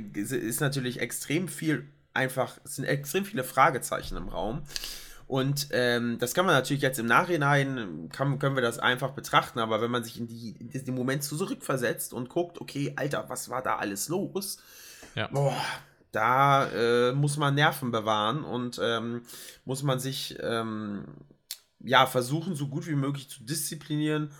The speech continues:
Speaker 1: und zu motivieren und einfach daran erstmal festzuhalten. Und, ähm, d-, und das hat Victor, ja, haben wir ja gesehen, hat er auf jeden Fall gemacht.
Speaker 2: <laughs>
Speaker 1: Zum Wettkampf kommen wir natürlich später noch, aber,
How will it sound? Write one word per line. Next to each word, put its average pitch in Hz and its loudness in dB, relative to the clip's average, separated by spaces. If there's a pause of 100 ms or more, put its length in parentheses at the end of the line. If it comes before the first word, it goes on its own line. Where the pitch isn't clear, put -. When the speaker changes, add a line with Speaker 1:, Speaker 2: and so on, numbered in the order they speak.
(120)
Speaker 1:
und 127 -4
zu - -6
motivieren 117 0
und - -8
einfach - -2 (220)
daran 110 4
erstmal 117 -2
festzuhalten. 151 0 (400)
Und, 135 -2
ähm, 123 0
d-, - -4
und 113 -4
das 113 -4
hat 113 -2
Victor, 127 0
ja, - -4
haben 98 -4
wir 92 -4
ja 92 -6
gesehen, 101 -4
hat 107 -4
er 107 0
auf 85 -4
jeden 107 -6
Fall - 0
gemacht. 107 -4
Speaker 2:
<laughs> - -8
Speaker 1:
Zum 98 -10
Wettkampf 104 -4
kommen 123 -4
wir 98 -8
natürlich 82 -10
später 95 -10
noch, 101 -8
aber, 92 -6